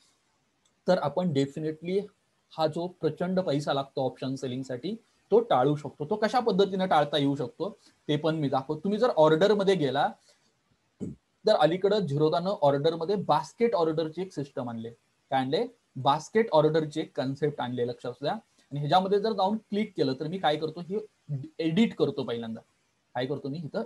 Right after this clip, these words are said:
edit करतो. आणि ह्याच्यामध्ये काय केलंय मी, option आणि future असे दोन option जे आहेत ते काय केलेत, ऍड केलेले आहेत. जसं की एकोणतीस हजार चारशेचा P जो आहे तो आहे, sorry, तर मी हा काय करतो, इथं change करतो. मी पहिल्यांदा काय करतो, बँक निफ्टी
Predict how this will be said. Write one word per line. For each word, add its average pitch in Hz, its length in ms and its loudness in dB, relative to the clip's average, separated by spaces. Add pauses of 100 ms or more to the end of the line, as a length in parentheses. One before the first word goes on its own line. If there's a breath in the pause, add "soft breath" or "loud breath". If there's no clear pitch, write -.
(120)
edit 156 360 0
करतो. 175 420 -2 (280)
आणि 147 80 -4
ह्याच्यामध्ये 170 360 0
काय 160 200 2
केलंय 156 220 -4
मी, 208 180 -4 (220)
option 156 380 0
आणि 208 140 -2
future 160 360 -4
असे 185 180 -4
दोन 175 320 0
option 156 360 -6
जे 147 80 -6
आहेत 147 160 -8
ते 170 60 -10
काय 135 180 0
केलेत, 131 240 -6 (400 soft breath)
ऍड 139 260 0
केलेले 120 220 -2
आहेत. 131 100 -6
जसं 156 240 2
की 220 180 -2
एकोणतीस 190 600 -4
हजार 165 220 -2 (100)
चारशेचा 147 480 -4
P 147 360 -2
जो 139 120 -2
आहे 131 160 -4
तो 135 120 -8
आहे, 120 200 -6
sorry, 135 280 -8 (360 soft breath)
तर 190 80 -2
मी 226 200 0
हा 196 120 4
काय 185 200 0
करतो, 170 240 -6
इथं 220 200 -4 (120)
change 151 260 0
करतो. 123 280 -8
मी 156 100 -4
पहिल्यांदा 170 360 -2
काय 156 180 2
करतो, 151 300 -4 (520 soft breath)
बँक 147 460 2
निफ्टी 180 480 -2